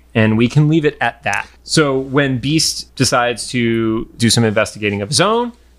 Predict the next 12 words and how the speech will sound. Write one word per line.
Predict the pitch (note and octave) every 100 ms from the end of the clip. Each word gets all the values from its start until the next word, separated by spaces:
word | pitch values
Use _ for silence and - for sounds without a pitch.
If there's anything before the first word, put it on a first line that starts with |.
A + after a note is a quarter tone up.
| -
he |
breaks | D3 C3 -
into | A#2 G#2+ B2 A2+ A2 A2+ -
the | A#2+
hospital | A#2 A#2+ - D#3+ E3+ E3+
and | B2+ A#2+
he | C3
looks | B2 B2 -
at | A#2 A2+ -
the | A2+ G#2+ G#2 A2 A2+
medical | C#3 D3 A#2+
files | B2 A2+ A2 A2